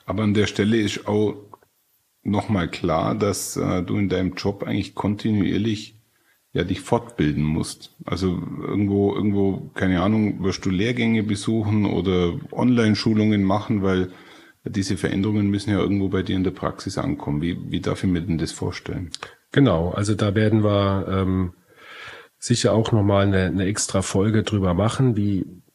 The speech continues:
Speaker 2: wie funktioniert denn das eigentlich so ein Fortbildungsmanagement? Aber letztendlich sind es, äh, Fortbildungen in erster Linie, Zeitschriften,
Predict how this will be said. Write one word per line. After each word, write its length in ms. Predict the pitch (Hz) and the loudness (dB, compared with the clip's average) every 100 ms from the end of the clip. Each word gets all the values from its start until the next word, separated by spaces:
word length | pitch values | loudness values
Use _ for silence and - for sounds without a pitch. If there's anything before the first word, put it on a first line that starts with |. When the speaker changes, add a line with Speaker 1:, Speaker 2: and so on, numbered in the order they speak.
| _ | _
Speaker 2:
wie 120 | 98 | -6
funktioniert 600 | 98 107 98 - 95 107 | -2 0 0 0 -2 2
denn 420 | 120 107 92 78 58 | 2 2 0 -2 -6
das 180 | 82 | -6
eigentlich 280 | - 98 104 | -4 -2 -2
so 100 | 104 | 0
ein 100 | 95 | 0
Fortbildungsmanagement? 1500 | - 110 - 123 117 107 - 104 101 101 - 98 92 98 92 | 0 -2 2 2 4 2 2 0 2 0 -2 0 0 0 -2
Aber 180 | 90 101 | -2 0
letztendlich 640 | 101 - 117 113 117 - | -2 0 0 0 -2 -2
sind 240 | 104 98 | -2 0
es, 360 | 92 87 - - | -2 -2 -4 -4
äh, 520 | 92 90 87 80 85 | -2 0 -2 -2 -4
Fortbildungen 800 | 90 101 104 - 113 117 117 117 | -2 0 0 2 2 2 2 4
in 100 | 110 | 4
erster 380 | 92 95 - 101 | 2 0 0 0
Linie, 680 | 98 104 107 101 101 101 90 | 2 2 2 2 2 0 -2
Zeitschriften, 1120 | - 92 104 - 107 107 - - 107 107 104 | 0 2 2 0 0 -2 -4 -2 2 4 2